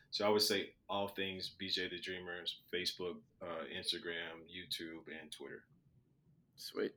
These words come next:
Speaker 2: Well, B J, thanks so much for, for taking your time, and not only that, but just doing exactly what you're doing, because the inspiration and also the tactical ways of, of accomplishing things and reaching for your dreams is something that,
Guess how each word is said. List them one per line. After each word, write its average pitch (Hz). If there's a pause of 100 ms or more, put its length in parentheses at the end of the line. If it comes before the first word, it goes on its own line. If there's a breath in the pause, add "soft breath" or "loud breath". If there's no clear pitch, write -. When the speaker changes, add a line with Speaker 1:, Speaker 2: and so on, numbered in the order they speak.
(480 soft breath)
Speaker 2:
Well, 117
B 123
J, 120
thanks 123
so 123
much 120
for, 110
for 117
taking 113
your 107
time, 110
and 101 (260 soft breath)
not 139
only 131
that, 123
but 117
just 127
doing 123
exactly 123
what 117
you're 113
doing, 113
because 101 (640 soft breath)
the 143
inspiration 143
and 120
also 117
the 107
tactical 110
ways 110
of, 104 (160)
of 101
accomplishing 107
things 90
and 90
reaching 117
for 110
your 101
dreams 104
is -
something 90
that, 92